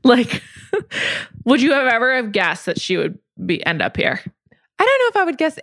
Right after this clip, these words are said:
Speaker 2: anyone would come on this show. I think it's, it's just, I was texting someone about this.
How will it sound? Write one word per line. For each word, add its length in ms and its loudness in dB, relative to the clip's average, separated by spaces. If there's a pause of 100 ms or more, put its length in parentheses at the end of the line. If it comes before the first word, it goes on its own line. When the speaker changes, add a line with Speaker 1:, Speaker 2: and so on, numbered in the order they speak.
(140)
Speaker 2:
anyone 680 0
would 260 -6
come 260 0
on 160 0
this 160 -4
show. 540 -2 (720)
I 120 4
think 240 2
it's, 300 -2 (680)
it's 260 -4
just, 320 -6 (680)
I 140 4
was 240 -2
texting 500 -4
someone 280 -2
about 260 -2
this. 240 -6